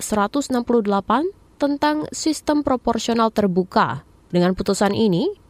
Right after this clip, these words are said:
maka sistem pemilu tetap menggunakan sistem proporsional terbuka. Saudara, Komisi Nasional Hak Asasi Manusia meminta upaya pemerintah memerangi tindak pidana perdagangan orang atau T P P O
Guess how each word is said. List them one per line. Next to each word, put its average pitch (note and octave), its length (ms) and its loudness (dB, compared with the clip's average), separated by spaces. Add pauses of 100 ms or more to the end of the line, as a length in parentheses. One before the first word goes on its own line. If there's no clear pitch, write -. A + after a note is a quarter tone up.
(120)
maka A#3 240 0
sistem C#4+ 400 -2
pemilu C#4+ 400 0
tetap C#4 240 2
menggunakan A#3+ 560 2
sistem A3 560 -2
proporsional A#3 960 0 (160)
terbuka. - 640 -2 (480)
Saudara, C4 560 0
Komisi B3+ 320 0
Nasional C4+ 480 0
Hak B3 160 0
Asasi B3 400 -2
Manusia A#3+ 560 2
meminta A#3 560 2
upaya A3+ 320 0
pemerintah A3 480 2
memerangi G3+ 560 2
tindak C#4+ 480 0
pidana B3+ 400 2
perdagangan G3 640 2
orang F3+ 320 2
atau D#3 240 0
T G3 160 0
P G3 80 0
P F#3 240 0
O A#3 240 2